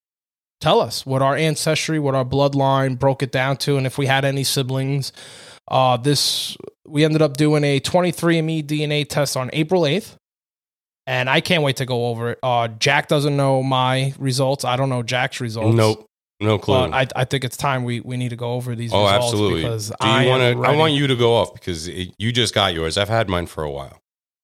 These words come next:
Speaker 1: Okay. I mean, I could start off. All right. So basically what we're gonna do is I'm gonna read what our predictions were, and then I'll go over what my actual results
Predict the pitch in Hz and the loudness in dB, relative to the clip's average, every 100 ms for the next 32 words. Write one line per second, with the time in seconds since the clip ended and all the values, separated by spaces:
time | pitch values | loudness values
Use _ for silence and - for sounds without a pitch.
0 | - 208 247 269 254 - 135 147 147 156 | -2 0 2 0 -4 -6 -2 0 0 -2
1 | 185 190 143 120 120 - _ _ _ _ | 0 0 0 -2 -6 -14 _ _ _ _
2 | _ _ _ _ _ _ _ _ _ _ | _ _ _ _ _ _ _ _ _ _
3 | _ _ _ _ _ _ _ - 151 120 | _ _ _ _ _ _ _ -8 -6 -2
4 | 190 175 226 - 202 196 185 180 175 196 | 0 2 2 2 2 4 4 2 2 2
5 | 185 156 147 _ _ - 156 190 196 190 | 2 0 -6 _ _ -4 0 2 2 4
6 | 175 156 - _ - 147 160 160 147 147 | 2 -2 -20 _ -6 -2 0 2 0 0
7 | 131 170 - 151 139 120 143 131 147 - | -2 0 0 -2 -4 -2 -2 0 -4 -10
8 | _ _ _ - 139 156 147 143 147 143 | _ _ _ -10 -2 2 4 2 2 2
9 | 147 139 139 131 139 135 131 139 147 - | 2 2 0 -2 -4 -6 -6 -2 -2 -2
10 | 143 123 123 117 127 117 | -4 -6 -6 -6 -6 -8